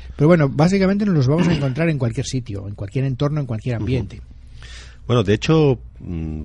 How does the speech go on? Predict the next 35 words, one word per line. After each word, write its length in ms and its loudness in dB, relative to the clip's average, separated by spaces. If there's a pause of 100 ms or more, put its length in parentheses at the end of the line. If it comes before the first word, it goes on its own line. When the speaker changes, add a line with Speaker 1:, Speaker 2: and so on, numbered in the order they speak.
Speaker 2:
por 120 0
esto 200 -2
mismo 320 0
que 100 -4
se 80 -4
encuentran 540 -4
tan 200 -2
extendidos 760 -2
en, 420 -8 (500)
en 140 -4
la 60 -2
naturaleza, 680 -2
en 100 -6
el 100 -6
mundo 220 -4
animal, 400 -2
en 60 -4
el 100 -6
mu-, 260 -4
en, 280 -6
en 160 -6
todos 240 -2
sitios, 280 -4
has 120 -8
comentado, 560 -2 (100)
Speaker 1:
Mm. 500 -14 (140)
Speaker 2:
Eh, 580 2 (720)
¿por 160 4
qué 100 2
se 140 2
produce 540 2
esta 540 0
patogenia, 640 -2
esta, 720 -4 (560)
esta 1040 -4